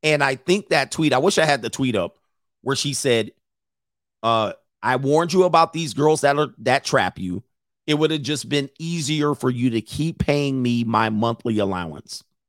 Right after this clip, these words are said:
<laughs> That's basically what the tweet said. I wish I could find it. Uh, man, but I was like, "Boy, these girls out here, apex predators,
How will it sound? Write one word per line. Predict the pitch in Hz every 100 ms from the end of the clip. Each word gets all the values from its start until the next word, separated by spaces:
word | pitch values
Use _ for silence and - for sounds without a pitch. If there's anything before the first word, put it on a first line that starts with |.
| _
<laughs> | _ _ _
That's | - - -
basically | - 202 - 165 170
what | 151 147
the | 143
tweet | 110 143 135
said. | 120 104 92 - - - -
I | 160
wish | 185 -
I | 156
could | 139 123
find | 131 135 123 85
it. | - _ _ _ _ _ -
Uh, | 127 123 120 117 113 113 110
man, | 127 131 117 110
but | 135
I | 170
was | 151 120
like, | 120 104 104
"Boy, | 139 160 165
these | 165 208 180
girls | 160 156 147
out | 139 135 127 123
here, | 175 180 180 151
apex | 147 135 139 123
predators, | - 156 165 170 165 170 160